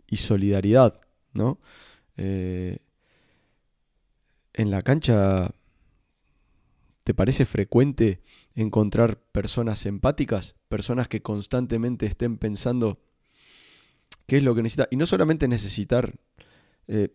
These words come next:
no solamente pensar en lo que necesita el compañero, sino tener esa capacidad de sentir lo que siente mi compañero para ajustar mi respuesta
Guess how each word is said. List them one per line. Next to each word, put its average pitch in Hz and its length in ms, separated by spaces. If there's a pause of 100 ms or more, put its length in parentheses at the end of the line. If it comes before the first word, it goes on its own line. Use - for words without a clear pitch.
no 139 180
solamente 123 560
pensar 104 460
en 139 100
lo 104 120
que 104 120
necesita 104 540
el 101 80
compañero, 104 640 (380)
sino 123 380
tener 160 260
esa 131 220
capacidad 117 840 (360)
de 110 360 (960)
sentir 131 680
lo 127 160
que 113 100
siente 147 320
mi 120 120
compañero 123 600 (400)
para 113 220
ajustar 131 540
mi 143 160
respuesta 151 720